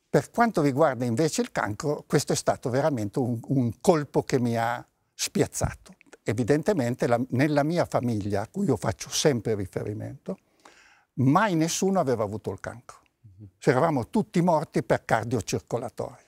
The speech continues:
Speaker 1: E io ero tranquillo, eh, sperando che fosse un infarto, se doveva avvenire, no? Quando vengo a sapere di questo, di questo cancro, di questo carcinoma, oltretutto molto, molto grave, cioè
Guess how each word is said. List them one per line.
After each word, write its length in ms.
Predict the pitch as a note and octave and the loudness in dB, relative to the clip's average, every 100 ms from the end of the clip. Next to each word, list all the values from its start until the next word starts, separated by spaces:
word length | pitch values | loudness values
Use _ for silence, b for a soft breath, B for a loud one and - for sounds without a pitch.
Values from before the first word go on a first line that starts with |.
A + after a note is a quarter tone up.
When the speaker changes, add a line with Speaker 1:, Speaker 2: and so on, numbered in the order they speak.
| - | -4
Speaker 1:
E 80 | C#4+ | 0
io 280 | A#3+ G#3 E3 | 2 2 2
ero 240 | D#3+ C#3 | 0 -2
tranquillo, 960 | - G3+ A#3 C#3+ B2+ F3+ G3+ D3+ A#2+ A#2+ B B B | -2 -4 0 0 0 0 0 -2 -8 -14 B B B
eh, 720 | - A#2+ B2 A#2 A2 B2 C#3 C3+ B | -6 -4 -4 -4 -4 -4 -8 -12 B
sperando 540 | - - D3+ A2 C#3+ D3 | -10 2 2 2 -2 -2
che 120 | A#2+ | -2
fosse 280 | - A2+ A#2+ | -4 -2 -2
un 100 | A2 | -2
infarto, 500 | G2+ - C3 _ A2+ | 2 2 2 _ -6
se 180 | - | -2
doveva 380 | A#2 A2 A#2+ G#2 | 0 0 0 0
avvenire, 580 | G#2+ B2 B2+ C3 G#2+ C3 | -2 -6 -4 -4 -6 -6
no? 260 | C3 D#3 _ _ B B B B B B _ | -2 -2 _ _ B B B B B B _
Quando 400 | - G#3+ A3+ D#3 | 2 4 4 2
vengo 300 | B2 D3+ F#3 C3+ | 4 4 2 -2
a 40 | |
sapere 800 | - C3 D3 A#2+ B2 A#2+ F3+ B3 _ _ | -2 0 0 0 -2 -8 -10 -20 _ _
di 200 | A2 A#2+ | -8 -4
questo, 680 | - C3 - G#2 F#3+ G3+ B3 _ _ | -4 -4 -4 -8 -8 -20 -20 _ _
di 140 | C3 | -10
questo 300 | - C3+ - | -4 -4 -4
cancro, 440 | - C3+ A2+ - D3 | -2 -2 -2 -8 -6
di 100 | B2+ | -2
questo 280 | C#3 - - | -4 -2 -4
carcinoma, 760 | - - - C3 C3+ G#2 A2 _ B B | -4 -6 -2 0 0 -2 -10 _ B B
oltretutto 760 | - D3+ - C3 - - - - | 4 4 2 0 0 -2 -4 0
molto, 560 | B2 C3+ F#3 D#3+ - G#2+ | 2 4 4 2 -2 -4
molto 340 | G#2+ G2+ G#2+ | -4 -4 -6
grave, 600 | A2 A2 A2 A2 C#3+ D#3+ _ _ | -4 -4 -4 -2 -4 -4 _ _
cioè 300 | - G2+ D2+ | -10 -8 -10